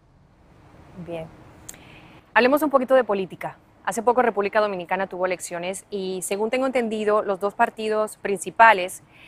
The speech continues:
te ofrecieron una cantidad de dinero para que los apoyaras. ¿Qué te ofrecían y por qué les dijiste que no?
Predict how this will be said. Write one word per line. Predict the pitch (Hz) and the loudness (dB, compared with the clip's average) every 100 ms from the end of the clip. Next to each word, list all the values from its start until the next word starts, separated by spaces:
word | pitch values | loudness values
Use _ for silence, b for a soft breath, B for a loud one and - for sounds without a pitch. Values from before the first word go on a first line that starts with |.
| B _ | B _
te | 233 | 2
ofrecieron | - 220 - 254 320 359 226 214 202 - | 2 -4 -4 -2 0 0 0 -2 -10 -4
una | 226 269 | -4 0
cantidad | 240 220 208 | 0 4 4
de | 240 | 4
dinero | 220 202 226 | 0 -2 0
para | 208 | -2
que | - 165 160 - - | -4 -6 -6 -8 -10
los | 180 175 | -6 -4
apoyaras. | 175 175 247 165 - - b b b b _ | -4 4 4 4 -2 -14 b b b b _
¿Qué | 269 | 2
te | 262 | 4
ofrecían | 330 294 - 254 254 277 - _ - | 2 0 -2 0 2 0 -6 _ -8
y | 247 | -4
por | - 226 | 0 0
qué | - | 0
les | 320 285 | -2 -2
dijiste | 226 208 - | -6 -8 -10
que | 208 180 | -8 -8
no? | 170 | -8